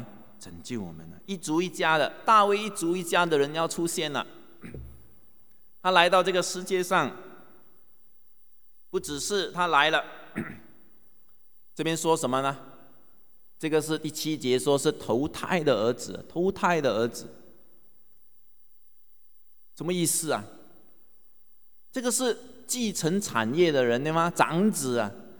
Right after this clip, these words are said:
这个要继承那个父亲产业的人，这个大卫的后裔，投胎的儿子来了，他要做王了，继承王位的人来了。这耶稣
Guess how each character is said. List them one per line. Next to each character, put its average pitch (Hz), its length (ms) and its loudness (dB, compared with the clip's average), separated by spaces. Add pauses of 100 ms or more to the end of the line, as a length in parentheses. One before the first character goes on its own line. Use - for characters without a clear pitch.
(120)
这 240 100 -2
个 247 60 -2
要 233 180 6
继 226 300 -2
承 170 220 0
那 202 80 0
个 196 120 2
父 202 300 -4
亲 180 240 0
产 107 320 -2
业 143 140 4
的 127 80 2
人， 127 120 0
这 196 80 -6
个 226 80 0
大 220 380 4
卫 202 200 4
的 156 100 0
后 185 220 0
裔， 165 120 0
投 175 320 0
胎 214 260 -2
的 180 80 0
儿 156 200 2
子 127 200 -6
来 131 220 4
了， 160 180 8 (340)
他 214 120 2
要 226 160 8
做 214 280 4
王 151 260 4
了， 156 200 0 (1160)
继 240 240 0
承 165 280 -2
王 139 220 0
位 175 160 4
的 139 100 2
人 117 220 0
来 117 180 0
了。 117 140 -2 (760)
这 185 120 2
耶 180 200 4
稣 180 380 2